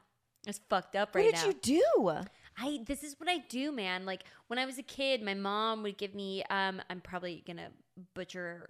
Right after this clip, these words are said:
Speaker 1: the fucking name, soliditos, which is, like,
Speaker 2: Okay.
Speaker 1: dry salted prunes, and you would cut the top of a lemon off. I'm Spanish. You cut the top of the lemon off, and you put soliditos in there, and you would suck the juice of the lemon.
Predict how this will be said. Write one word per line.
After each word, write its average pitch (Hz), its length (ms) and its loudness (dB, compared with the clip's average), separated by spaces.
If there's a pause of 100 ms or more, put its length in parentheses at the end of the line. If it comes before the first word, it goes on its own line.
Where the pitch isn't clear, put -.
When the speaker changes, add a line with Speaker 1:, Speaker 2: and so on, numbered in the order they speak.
(160)
Speaker 1:
the 175 120 -8
fucking 175 280 -12
name, 175 240 -10 (280)
soliditos, 208 1080 -2
which 226 180 -8
is, 208 80 -8
like, 208 140 0
Speaker 2:
Okay. 180 160 -14
Speaker 1:
dry 202 260 4
salted 220 420 -6
prunes, 202 460 -6
and 196 140 -6
you 185 40 -4
would 180 140 -12
cut 220 220 0
the 226 80 -8
top 202 360 0
of 190 140 -6
a 180 80 -8
lemon 180 300 -4
off. 254 320 -4 (520)
I'm 208 140 -6
Spanish. 175 640 -4 (220)
You 220 80 -6
cut 262 180 -2
the 277 80 0
top 240 260 0
of 220 60 -14
the 208 80 -6
lemon 214 260 0
off, 185 320 -2
and 202 140 -6
you 196 80 -4
put - 300 -4
soliditos 214 720 0
in 190 60 -4
there, 185 100 -4
and 180 80 -6
you 180 80 -6
would 180 100 -10
suck - 320 -4
the 202 80 -8
juice 185 420 -6
of 185 120 -12
the 190 80 -6
lemon. 190 400 -6